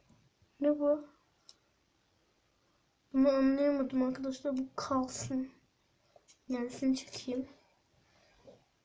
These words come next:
Dondurma geldi arkadaşlar. Dondurma galiba katı.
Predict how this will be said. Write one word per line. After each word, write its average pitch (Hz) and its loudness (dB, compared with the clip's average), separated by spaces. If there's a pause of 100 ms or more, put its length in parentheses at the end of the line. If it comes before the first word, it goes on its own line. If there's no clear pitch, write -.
(3500)
Dondurma 254 4
geldi 220 0
arkadaşlar. 247 -4
Dondurma 254 0
galiba 233 -2
katı. - -4